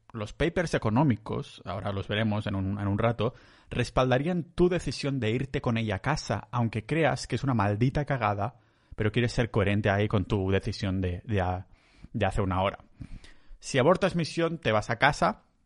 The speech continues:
calentito y con unas pelotas azules, eh, hinchadas. Pero si no lo haces, si te ciñes al plan muy a tu pesar, ah, por lo que tienes enfrente, tal vez llegarás a casa,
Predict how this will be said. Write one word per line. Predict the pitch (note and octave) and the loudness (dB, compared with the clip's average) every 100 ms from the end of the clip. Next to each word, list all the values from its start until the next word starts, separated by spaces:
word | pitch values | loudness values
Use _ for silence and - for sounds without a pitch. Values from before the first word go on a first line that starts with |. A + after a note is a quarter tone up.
| _ _ - | _ _ -2
calentito | G#2+ G2+ C#3 D#3 G3 | 0 0 -2 -2 -2
y | D3 | -2
con | G#2 A2+ | -4 -4
unas | G2+ G2+ | -2 -4
pelotas | - G#2+ G2+ - G#2+ | -4 -4 -4 -6 -10
azules, | G2 A2+ A2 A2+ | -6 -2 -2 0
eh, | F#2+ F#2+ | -2 -2
hinchadas. | F#2+ - F#3+ B2 | -4 0 0 0
Pero | - G3 G3 | 0 0 0
si | E3 - B2 | -4 -2 0
no | B2+ C#3 | 2 2
lo | D#3 F#3 | 2 2
haces, | F#3+ - D#3+ - - | 0 -4 -8 -8 -20
si | - G2+ | -10 -6
te | G#2 | -4
ciñes | B2 C3+ C3 | -4 -2 -2
al | A2+ | 0
plan | B2+ B2 A#2 | 2 2 2
muy | A2 B2+ C3+ | 2 4 4
a | A#2 | 4
tu | A#2+ | 2
pesar, | A2+ G#2+ A#2 A2+ - _ _ _ _ _ _ _ _ | 0 2 2 0 -2 _ _ _ _ _ _ _ _
ah, | - - | -14 -10
por | - G#2 | -4 -2
lo | G2 | 0
que | A2 | 0
tienes | A2 G#2+ A2+ | 0 0 0
enfrente, | G#2 C3 A#2+ B2+ C#3+ _ _ - _ _ _ | -2 0 0 -2 -6 _ _ -20 _ _ _
tal | B2+ | 0
vez | C3+ C#3+ - | 2 -2 -2
llegarás | B2+ A#2 A2 G#2+ - - _ | 2 2 2 0 -8 -18 _
a | - | -4
casa, | - C#3 - D#3 | -2 -2 -2 -2